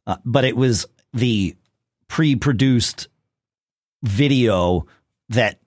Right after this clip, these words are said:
we have come to know and love through the, you know, since the covid lockdown started, because those are so much better with Apple's current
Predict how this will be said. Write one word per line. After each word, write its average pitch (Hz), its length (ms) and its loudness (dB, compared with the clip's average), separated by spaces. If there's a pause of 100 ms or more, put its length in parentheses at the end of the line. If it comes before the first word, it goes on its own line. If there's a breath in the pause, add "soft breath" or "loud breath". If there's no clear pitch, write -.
we 113 180 0
have 123 160 0
come 135 240 2
to 120 100 0
know 117 220 2
and 104 100 2
love 104 560 0 (240)
through 104 460 0
the, 87 360 -2
you 101 120 -2
know, 82 280 -2 (300)
since - 300 -4
the 104 80 -4
covid 101 240 0
lockdown 90 420 0
started, 78 340 -2
because 98 300 -2 (380 loud breath)
those 151 420 2
are 120 300 0 (420)
so 160 400 0
much 113 360 -2
better 85 460 -2 (1300)
with 110 320 -2 (380)
Apple's 120 480 0
current 135 600 -2